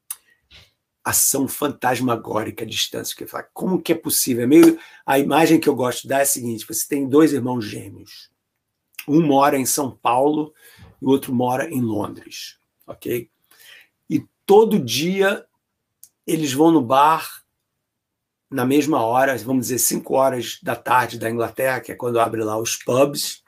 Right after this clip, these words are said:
né? E eles sempre bebem ou uísque ou cerveja. Só que eles nunca bebem os dois uísque ou cerveja. Quando um pede cerveja,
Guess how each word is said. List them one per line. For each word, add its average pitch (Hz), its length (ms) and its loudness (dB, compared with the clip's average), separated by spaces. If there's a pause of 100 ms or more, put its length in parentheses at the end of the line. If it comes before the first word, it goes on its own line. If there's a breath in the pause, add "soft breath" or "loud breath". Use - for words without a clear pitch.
(180)
né? 131 220 -6 (440 loud breath)
E 151 120 8
eles 214 240 6
sempre 233 340 4
bebem 156 460 4
ou 190 260 6
uísque 185 300 0
ou 170 40 -2
cerveja. - 640 -6 (1300 soft breath)
Só - 300 2
que - 420 -2 (720)
eles 175 220 6
nunca 226 280 4
bebem 170 640 2 (540)
os 123 220 0
dois 139 360 4
uísque 139 420 -6
ou - 100 -4
cerveja. 107 580 -10
Quando 190 280 2
um 233 180 6
pede 196 300 0
cerveja, 160 840 0